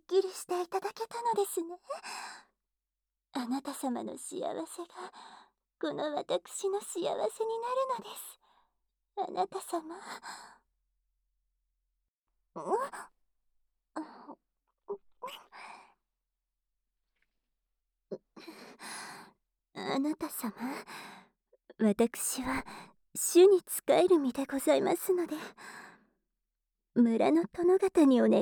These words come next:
いされれば、こうして慰安をしなければいけない身。迷える子羊を導くために、ラブラブチュッチュ付きのおまんこセックス、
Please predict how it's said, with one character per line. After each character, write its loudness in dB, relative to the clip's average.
い 4
さ 0
れ 0
れ -2
ば、 -6
こ -4
う -2
し -6
て -20
慰 10
安 8
を 8
し 4
な 12
け 6
れ 8
ば 2
い 6
け 2
な 2
い 10
身。 4
迷 4
え 10
る 4
子 0
羊 0
を 4
導 6
く -10
た 4
め 4
に、 4
ラ 8
ブ 6
ラ -10
ブ -10
チ 0
ュ 2
ッ -10
チ 0
ュ -4
付 -12
き 0
の 4
お 4
ま 4
ん 4
こ 6
セ 0
ッ -2
ク -12
ス、 -6